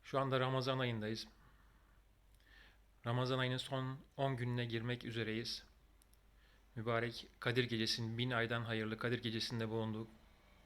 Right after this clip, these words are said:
Son on günlük dilime girmiş bulunuyoruz. Buradan devlet yetkililerine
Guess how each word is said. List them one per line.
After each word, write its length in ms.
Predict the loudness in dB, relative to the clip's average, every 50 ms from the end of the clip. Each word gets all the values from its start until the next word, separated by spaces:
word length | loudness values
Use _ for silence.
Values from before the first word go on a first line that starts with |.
| -20 -20 -20 -20 -20 -20 -20 -20 -20 -20 -20 -20 -16 -10
Son 260 | -2 0 0 2 2
on 200 | 2 2 2 2
günlük 320 | 2 0 0 -2 -4 -4
dilime 260 | -4 -2 0 0 -2
girmiş 440 | -2 0 -2 -2 0 0 0 -2 -2
bulunuyoruz. 520 | -2 -2 -2 -2 -2 -4 -6 -8 -10 -12 -14 -18 -20 -20 -20 -20 -20 -20 -20 -20 -20 -20 -20 -20 -20 -20 -20 -20 -20 -20 -20 -20 -20 -20 -20 -20 -20 -20 -20 -20 -20 -20 -20 -20 -20 -20 -20 -20 -20 -20 -20 -20 -20 -14 -4
Buradan 460 | 0 2 2 4 4 4 4 2 -2 -8 -12 -16 -20 -20 -20 -20 -20 -20 -20 -20 -20 -20 -20 -20 -20 -20 -20 -20 -20 -20 -16 -6 -2
devlet 340 | 0 2 2 2 2 2 -2
yetkililerine 680 | -4 -4 -4 -4 -4 0 0 0 0 0 -2 -4